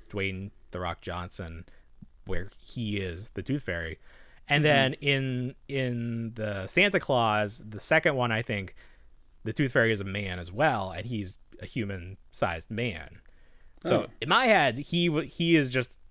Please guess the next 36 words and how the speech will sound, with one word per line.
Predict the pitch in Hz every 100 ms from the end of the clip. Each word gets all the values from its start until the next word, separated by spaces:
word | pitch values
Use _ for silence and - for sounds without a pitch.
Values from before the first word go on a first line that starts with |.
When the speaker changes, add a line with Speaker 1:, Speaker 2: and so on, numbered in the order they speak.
| - - -
Speaker 1:
he | 143 127
is, | 135 -
the | 120
Tooth | - 160
Fairy | 156 135 131
is | 135 123
a |
human-sized | 120 139 117 110 107 95 90 - -
person, | - 98 87 87 95 - -
but | 101
also | 117 170 147
Speaker 2:
Okay. | 110
Speaker 1:
a |
fairy. | 78 78 87 - - - - - - - - - -
But | 127
you | 175
think | 165 135 -
Speaker 2:
Okay. | 139
Speaker 1:
you, | 139
you're | 151
going | 143 135 123
with, | 117 131 - -
with | 104 107 - - -
Tinkerbell? | - 117 92 82 78 - - - - -
Speaker 2:
Yeah, | 202
I | 147
Speaker 1:
Pocket | 165
Speaker 2:
always | 151 139
go | 143
Speaker 1:
size. | 135
Speaker 2:
with | 135
the | 147
smaller | - 151 147 143
sized, | - 120 98 127 - - - - -
and | 135 123
then, | 120